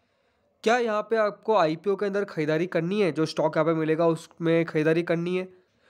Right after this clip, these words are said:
सब कुछ आपको इस वीडियो में बताऊँगा। वीडियो को पूरा आप ज़रूर देखिएगा। दोस्तों, चैनल से पहली बार अगर आप जुड़े हैं तो चैनल को ज़रूर सब्सक्राइब कर लीजिएगा। अगर आपको ये वीडियो बढ़िया लगे तो वीडियो को लाइक करके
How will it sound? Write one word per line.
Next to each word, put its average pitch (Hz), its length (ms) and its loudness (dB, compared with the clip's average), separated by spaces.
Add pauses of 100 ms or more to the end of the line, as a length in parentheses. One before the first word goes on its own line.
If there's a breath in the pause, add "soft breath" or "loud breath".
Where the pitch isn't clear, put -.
(180 soft breath)
सब 190 220 2
कुछ 240 140 0
आपको 226 260 2
इस 226 180 -8
वीडियो 180 280 -2
में 202 240 -2
बताऊँगा। 160 560 0
वीडियो 170 240 6
को 226 100 0
पूरा 196 300 2
आप 196 180 2
ज़रूर 180 260 -2
देखिएगा। 165 500 0 (440 soft breath)
दोस्तों, 196 240 4
चैनल 196 340 0
से 240 140 -4
पहली 190 300 -2
बार 202 180 4
अगर 196 180 0
आप 190 160 2
जुड़े 165 200 2
हैं 185 120 0
तो 196 120 0
चैनल 165 320 2
को 202 160 -2
ज़रूर 156 320 -2
सब्सक्राइब 147 680 -2
कर 170 80 0
लीजिएगा। 165 520 -2 (400 soft breath)
अगर 165 200 6
आपको 220 260 2
ये 220 80 0
वीडियो 196 260 0
बढ़िया 175 300 2
लगे 175 260 0
तो 247 140 -4
वीडियो 190 240 0
को 208 80 4
लाइक 180 300 4
करके 196 340 0